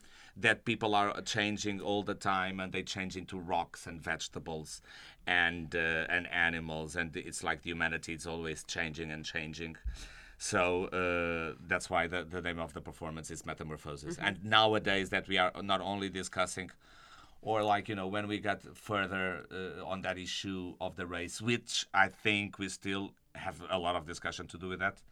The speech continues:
Speaker 1: about that, unfortunately. I think, like, now we are already discussing, like, you know, the difference between us and the other hu-, uh, beings in the, in the planet, not human, but the other beings, like the, the minerals and the, the plants and the animals. How can we find this equilibrium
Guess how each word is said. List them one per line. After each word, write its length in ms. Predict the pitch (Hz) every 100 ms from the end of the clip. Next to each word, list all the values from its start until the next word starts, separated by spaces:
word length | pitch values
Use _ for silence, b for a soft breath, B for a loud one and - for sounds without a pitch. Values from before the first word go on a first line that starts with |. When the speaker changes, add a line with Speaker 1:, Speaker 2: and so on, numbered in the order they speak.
| B B B
Speaker 1:
about 320 | 85 92 85
that, 240 | 92 92 -
unfortunately. 840 | 87 - 87 95 98 104 107 113 B B B B B
I 40 | -
think, 160 | 107
like, 220 | 101 104 101
now 220 | 104 110
we 100 | 110
are 140 | 107
already 440 | 107 107 107 104 104
discussing, 460 | 107 - 107 113
like, 240 | 110 107 - -
you 100 | 110
know, 100 | 101
the 100 | 98
difference 320 | 98 104 104
between 340 | - 98 110 101
us 320 | 104 104 104 -
and 200 | 98 95
the 120 | 101
other 180 | 92 92
hu-, 340 | 92 95 98 -
uh, 80 | 101 85
beings 760 | 92 104 101 107 95 - - - b b b b -
in 180 | 104 98
the, 100 | 107
in 120 | 101
the 80 | 101
planet, 460 | 117 120 92 82 -
not 220 | 92 90
human, 280 | - 98 87
but 180 | 85 -
the 120 | 92
other 140 | 90 85
beings, 380 | 104 104 87
like 220 | 82 80 -
the, 340 | 85 80 80
the 80 | 87
minerals 560 | 101 107 98 87 85 82
and 160 | 80
the, 160 | 87 82
the 80 | 85
plants 500 | - 98 104 95 90
and 100 | 80
the 100 | 87
animals. 580 | 92 101 98 92 90 - B B B
How 280 | - 98 95
can 220 | 104 98
we 100 | 95
find 320 | 92 95 92
this 180 | 92 90
equilibrium 760 | 92 98 92 82 90 90 92